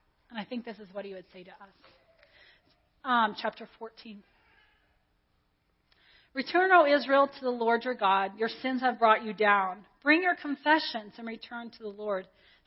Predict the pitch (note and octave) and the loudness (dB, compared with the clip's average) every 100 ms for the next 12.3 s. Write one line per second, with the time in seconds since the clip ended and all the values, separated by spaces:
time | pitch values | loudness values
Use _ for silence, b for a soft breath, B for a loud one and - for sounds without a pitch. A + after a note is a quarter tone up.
0 | - C#4 D4 C#4+ B3 A#3+ A3 B3+ B3 E4 | 2 2 2 0 2 0 0 -4 0 2
1 | D#4 C#4+ C4+ B3 - C4 G#3+ G3 - _ | 2 0 -2 -6 -6 -6 -6 -12 -20 _
2 | _ _ - A#3+ - C#4+ D#4+ F#4+ D4 B3+ | _ _ 4 4 4 0 2 0 6 6
3 | C4 B3+ C4 D#4 D#4 - F#3+ G3 - A#3 | 8 6 6 6 0 -10 -18 -20 -20 -10
4 | A3 A#3 A#3 B3 - A3 G#3+ - A3 G#3+ | -4 -2 -4 -12 -10 -8 -8 -12 -18 -18
5 | G3+ _ _ b b b _ C4 B3+ A#3+ | -20 _ _ b b b _ 4 6 6
6 | C4+ D4 C#4+ A3+ A3+ - A3 G#3 G3+ G#3 | 4 2 2 4 2 2 -6 -2 -2 -2
7 | - G#3 G#3 - G#3 G3+ - F#3 _ _ | -2 -2 -2 -4 -10 -10 -18 -20 _ _
8 | _ _ _ _ _ _ _ _ _ - | _ _ _ _ _ _ _ _ _ -16
9 | G#3+ - D4 C4 G#3 G3 - G#3+ G3+ - | -14 -4 -2 0 -2 -4 -12 -14 -14 -20
10 | G#3 - G3+ A3 A#3+ _ _ _ _ _ | -20 -10 -8 -10 -16 _ _ _ _ _
11 | _ _ _ _ _ _ G#3+ F#3 G3 - | _ _ _ _ _ _ -6 -4 -2 -2
12 | B3+ G#3 F3+ | -2 -8 -14